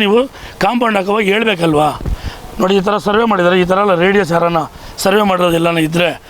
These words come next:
ಸರ್ವೆ ಸ್ಕೆಚ್ಚಲ್ಲಿ ಕೊಡ್ಬೋದು ಯಾರಾದರೂ. ಕ್ರಾಸ್ ಕ್ರಾಸ್ ಇರುತ್ತೆ ಹೊರತು ರೇಡಿಯಸ್ ಬರಲ್ಲ.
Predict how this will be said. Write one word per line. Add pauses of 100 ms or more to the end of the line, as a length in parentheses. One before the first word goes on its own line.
(180)
ಸರ್ವೆ
ಸ್ಕೆಚ್ಚಲ್ಲಿ
ಕೊಡ್ಬೋದು
ಯಾರಾದರೂ. (1300)
ಕ್ರಾಸ್
ಕ್ರಾಸ್
ಇರುತ್ತೆ
ಹೊರತು
ರೇಡಿಯಸ್
ಬರಲ್ಲ.